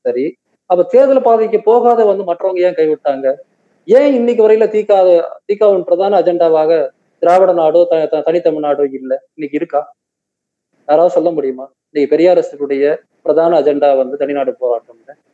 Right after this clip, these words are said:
தேர்தலுக்கு போறோமா இல்லையாங்கிறது முக்கியம் இல்ல. அறுபதுகள்ல நடந்த மாற்றம் வந்து நான் சொன்ன மாதிரி நம்முடைய அப்ஜெக்டிவ் கண்டிஷன் சொல்லுவாங்க, புறநிலை யதார்த்தத்தில் நடந்த மாற்றம். தனிப்பட்ட முறையில கடைசி காலம் வரையில் நான் சொல்லிட்டு இருக்கலாம்,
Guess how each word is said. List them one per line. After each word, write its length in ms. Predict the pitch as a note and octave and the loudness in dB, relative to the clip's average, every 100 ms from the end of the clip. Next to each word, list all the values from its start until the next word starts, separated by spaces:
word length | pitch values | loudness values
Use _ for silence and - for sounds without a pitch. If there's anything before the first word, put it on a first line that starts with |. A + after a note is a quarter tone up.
| _ _ _ _ _ _ - | _ _ _ _ _ _ 0
தேர்தலுக்கு 520 | G3+ C4 C4 B3+ B3 | 2 4 2 2 0
போறோமா 440 | - G#3 A#3 A3+ A3+ | 0 2 2 2 2
இல்லையாங்கிறது 560 | G#3+ G3 G3 F3+ F3 | 2 4 2 0 -4
முக்கியம் 360 | D3+ - - D3 | -6 -8 -6 -2
இல்ல. 160 | C#3 B2+ | 0 2
அறுபதுகள்ல 640 | B2+ F#3+ B3 C4 B3 A3+ G#3+ | 2 4 4 4 2 2 0
நடந்த 340 | F#3 E3+ D#3+ D3 | 0 0 0 0
மாற்றம் 520 | C#3+ G3 - G#3 E3 | 2 0 0 -2 -2
வந்து 340 | C#3+ C3 C3+ D#3 A3+ - _ _ E3 | -6 -4 -4 -2 -4 -8 _ _ -2
நான் 140 | E3+ | 0
சொன்ன 280 | F3 G3 A#3 | 2 2 2
மாதிரி 280 | G3 E3 A#3+ B3 _ _ | 2 2 0 -2 _ _
நம்முடைய 380 | E3+ F3+ F3+ F3 F3 - | -2 0 2 4 4 2
அப்ஜெக்டிவ் 640 | D#3+ F3+ F#3+ C#4 C#4+ C#4 B3 | -2 -2 -2 -2 0 -4 -2
கண்டிஷன் 540 | G#3 F#3+ - F3+ F#3+ | -2 -2 -4 -6 -4
சொல்லுவாங்க, 340 | E3 D3 C3+ C3 | -2 0 0 -2
புறநிலை 600 | - A#3+ C#4 C4+ B3 A#3 | 0 2 4 2 2 2
யதார்த்தத்தில் 640 | F#3+ G3 A#3+ A#3+ A#3+ A3+ G3+ | 2 2 0 0 -4 -4 -6
நடந்த 240 | F#3 F3 | -6 -6
மாற்றம். 420 | E3 D3+ - A2+ - _ _ _ _ _ - | -6 -6 -6 -20 -20 _ _ _ _ _ 0
தனிப்பட்ட 420 | G3+ B3+ C4 C4 | 2 2 2 4
முறையில 280 | B3 A3+ B3 | 4 4 4
கடைசி 300 | G#3+ G#3 A3 | 2 0 0
காலம் 280 | G#3 G3+ F#3+ | 2 2 2
வரையில் 240 | F#3 G#3 G#3+ | 0 0 -2
நான் 140 | F3+ | -4
சொல்லிட்டு 260 | F3+ F3+ E3 | -2 -2 -2
இருக்கலாம், 260 | C3+ A2+ | -6 -8